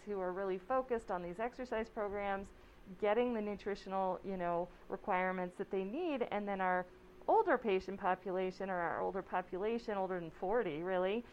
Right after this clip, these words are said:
who are all exercising, but kinda blowing it in the world of, you know, nutrition and not really supporting recovery, not really supporting their bone quality.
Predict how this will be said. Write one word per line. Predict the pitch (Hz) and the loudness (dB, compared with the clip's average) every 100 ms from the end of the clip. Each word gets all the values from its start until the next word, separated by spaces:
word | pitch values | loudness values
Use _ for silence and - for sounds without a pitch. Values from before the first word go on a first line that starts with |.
| - - - - | -18 -20 -6 2
who | |
are | 302 269 | 8 10
all | 285 269 | 10 10
exercising, | 269 - 349 - 190 185 202 208 208 | 8 4 -2 2 2 2 -2 -4 2
but | 196 95 - - - - | 4 4 0 -16 -16 0
kinda | 262 233 | 2 4
blowing | 185 196 269 226 | 4 6 6 4
it | 160 165 - - | 2 0 -2 -4
in | 208 | -2
the | 196 185 180 110 | 2 4 4 2
world | 202 208 202 | 2 4 2
of, | 180 175 196 | -2 -6 -6
you | 202 | -2
know, | 185 | 0
nutrition | 185 180 - 240 254 220 185 | 0 -4 2 2 4 2 2
and | 185 185 | 0 2
not | 202 220 - | 2 2 0
really | 208 208 196 185 185 - - - - | 0 2 4 2 0 -12 -20 -20 -10
supporting | 214 - 226 220 208 196 | -10 -2 0 2 0 0
recovery, | 190 185 254 247 233 226 214 | -4 0 2 2 0 0 -2
not | 202 196 - | 0 0 0
really | 196 180 | -2 -2
supporting | 196 - 196 185 175 | -4 -6 -4 -2 -4
their | 160 | -6
bone | 196 202 208 - | -2 -2 -2 2
quality. | 190 185 185 185 | 4 4 4 0